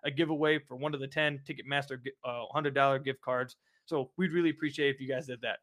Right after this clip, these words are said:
But back to the trade. That, that trade I offer with Bogdanovich, the first round pick and a future second, I really like it. I think Bogdanovich is a really damn good player. We just talked about that in the first segment. Uh, we went over everything he brings to the table, how I think he'd be a perfect fit next to Cade Cunningham.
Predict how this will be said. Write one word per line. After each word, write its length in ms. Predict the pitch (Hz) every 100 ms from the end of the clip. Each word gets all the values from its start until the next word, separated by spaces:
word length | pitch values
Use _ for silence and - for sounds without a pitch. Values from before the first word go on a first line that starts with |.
| 127
But 180 | 139 - _ _ 247
back 160 | 269
to 80 | 269
the 80 | 226
trade. 320 | - 196 117 - _ _ _ _ _
That, 200 | 214 247
that 180 | 240 262
trade 160 | 269 247
I 40 |
offer 300 | 214 190 185
with 320 | 165 170 139
Bogdanovich, 600 | 180 160 156 196 190 185 -
the 80 |
first 200 | 165 180
round 160 | 185 175
pick 160 | 185 170
and 80 |
a 40 | 139
future 260 | 190 156
second, 380 | 151 180 160 156 - _ -
I 80 |
really 180 | 214 214
like 240 | 202 196 196
it. 60 |
I 80 | 180
think 220 | 202 175
Bogdanovich 680 | 180 185 175 185 180 170 165 - _ -
is 120 | 151
a 100 | 139
really 300 | 131 180 175
damn 180 | 180 170
good 160 | 170
player. 160 | 170 165
We 100 | 156
just 140 | 151
talked 180 | 165 160
about 140 | 160
that 80 | 156
in 80 | 156
the 80 | 143
first 260 | 185 165
segment. 380 | - 165 151 160 - _ _ _
Uh, 160 | 135 127
we 80 | 139
went 180 | 151 156
over 160 | 160 156
everything 300 | 156 151 147
he 80 |
brings 280 | 147 170 143
to 60 | 151
the 80 | 139
table, 380 | 151 151 151
how 160 | 135 139
I 100 | 143
think 200 | 143 151
he'd 140 | 151
be 120 | 135 143
a 40 |
perfect 400 | - 170 151 143
fit 140 | 165 143
next 140 | 139
to 80 | 139
Cade 240 | 147 139
Cunningham. 260 | 156 143